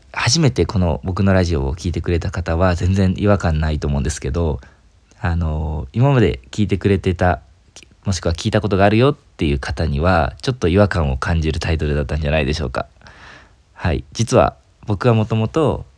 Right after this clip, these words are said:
人生がちょっぴりワクワクするラジオっていうタイトルで、音声配信を半年ぐらいやってきまして、で、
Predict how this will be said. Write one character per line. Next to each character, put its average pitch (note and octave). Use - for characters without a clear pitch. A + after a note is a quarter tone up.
人 E3
生 F2
が C#2
ち -
ょ -
っ -
ぴ A#2+
り G#2
ワ F#2
ク -
ワ D#2+
ク -
す -
る D#2
ラ F#2
ジ E2
オ -
っ -
て G#2
い G#2
う G#2
タ G#2
イ F2+
ト D#2
ル D2+
で、 A#1
音 G#2
声 F2+
配 E2+
信 C#2+
を B1+
半 G2
年 F2+
ぐ F2
ら D2+
い D2
や B1+
っ C2
て D2
き C#2+
ま C#2+
し -
て、 F2
で、 E2